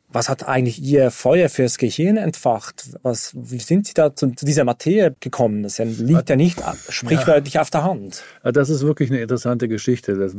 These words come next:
Speaker 2: könnte sein, dass es zu lang dauert, um da auf den Punkt zu kommen. Es
Speaker 1: Ich
Speaker 2: gibt
Speaker 1: werde Sie
Speaker 2: ein
Speaker 1: unterbrechen.
Speaker 2: <laughs> Okay. Es gibt so ein paar, ähm, Meilensteine. Ich hab als junger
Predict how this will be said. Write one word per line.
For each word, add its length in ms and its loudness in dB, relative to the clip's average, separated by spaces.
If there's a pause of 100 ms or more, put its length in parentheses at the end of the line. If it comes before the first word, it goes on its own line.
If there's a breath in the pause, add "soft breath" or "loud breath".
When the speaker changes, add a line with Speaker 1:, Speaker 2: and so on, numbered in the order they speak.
Speaker 2:
könnte 240 -4
sein, 180 0
dass 160 -2
es 80 -16
zu 140 -4
lang 240 0
dauert, 240 -2
um 140 -4
da 80 -2
auf 100 -4
den 120 -14
Punkt 280 -6 (380 loud breath)
zu 100 -12
kommen. 180 -4
Es 120 -12
Speaker 1:
Ich 20 -16
Speaker 2:
gibt 80 2
Speaker 1:
werde 140 2
Sie 40 2
Speaker 2:
ein 60 2
Speaker 1:
unterbrechen. 500 -8 (220)
Speaker 2:
<laughs> 160 -2
Okay. 540 0 (600 loud breath)
Es 160 2
gibt 140 2
so 100 4
ein 60 0
paar, 480 0
ähm, 880 0
Meilensteine. 1120 -4
Ich 180 -12
hab 140 -4 (260)
als 240 -4
junger 400 0